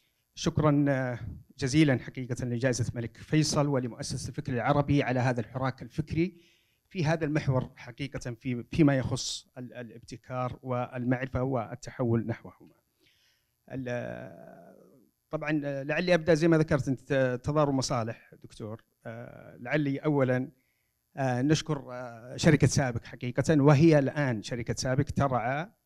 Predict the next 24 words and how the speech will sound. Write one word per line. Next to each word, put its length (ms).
خمسة 300
وثلاثين 380
طالب 380
وطالبة 560
من 100
مؤسسة 420
الملك 240
عبد 140
العزيز، 420
هم 200
الآن 300
في 180
قاعات 460
التحكيم 680
في 340
آيسف، 520
معرض 320
آيسف 260
الدولي 420
في 220
أمريكا 300
في 160
أتلانتا 400
حاليا، 520